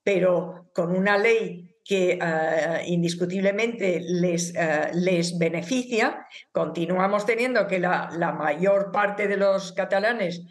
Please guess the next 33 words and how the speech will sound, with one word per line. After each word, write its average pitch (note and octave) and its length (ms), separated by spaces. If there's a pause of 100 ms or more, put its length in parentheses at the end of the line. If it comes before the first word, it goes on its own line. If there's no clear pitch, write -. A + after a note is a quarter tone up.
(140)
votamos G3 560
constitucionalismo G#3+ 1120
y, F3 160
en E3+ 240
cambio, F#3 580
sigue D#3+ 380
dominando, G3 960
eh, E3+ 340
sigue F3+ 300
dominando G3+ 680
la, F3 340
el, D#3+ 220
el F3 100
nacionalismo. E3+ 680 (400)
Cuando G3+ 320
se G#3 160
habla C#4 240
de C4+ 220
llave, F#3 300
muchas G3+ 380
veces, G3 460 (320)
eh, F3+ 220
se F#3 160
comenta, F#3 300
"No, F#3+ 120
es D4 100
que B3+ 120
la A3 100
llave C4 280
la B3 120
tiene A#3 200
el A3+ 60
nacionalismo". E3+ 760